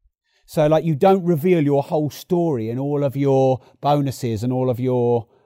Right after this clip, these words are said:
um, information in one go, which I try, I used to try and do in the early days, and it's too much information. When you shut it, give 'em some warning that you've shut it.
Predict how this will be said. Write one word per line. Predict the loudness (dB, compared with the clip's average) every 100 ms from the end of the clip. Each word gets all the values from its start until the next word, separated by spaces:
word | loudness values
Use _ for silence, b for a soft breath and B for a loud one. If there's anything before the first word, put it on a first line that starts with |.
| -8
um, | -2 -2 0 -2 -4 -2
information | -2 -2 -2 -2 -2 -6 -8 -10 _ _
in | -4 -2 -2 -2
one | 0 0 0 -2
go, | -2 -4 -4 -16 _ _ _ _ _
which | -20 -12
I | -12
try, | -10 -12 -8
I |
used | -4 -4 -6
to | -14
try | -8 -6 -6
and | -6
do | -6
in |
the | -6 -8
early | -8 -8
days, | -10 -12 -14 _ b b
and | -10
it's | -10
too | -6 -4
much | -4 -6 -8
information. | -8 -8 -12 -12 -14 -20 -20 _ _ _ _ _ _ _ _ _ _ _ _ _ -16
When | -2 0 2 0
you | -2
shut | -6 0 0 0 -6
it, | -6 -6 -10
give | -6 -2
'em | -2 -2
some | -4 -4 -2
warning | 0 4 4 4 2 0
that | 0
you've | -2 -4
shut | -4 -8 -2
it. | -4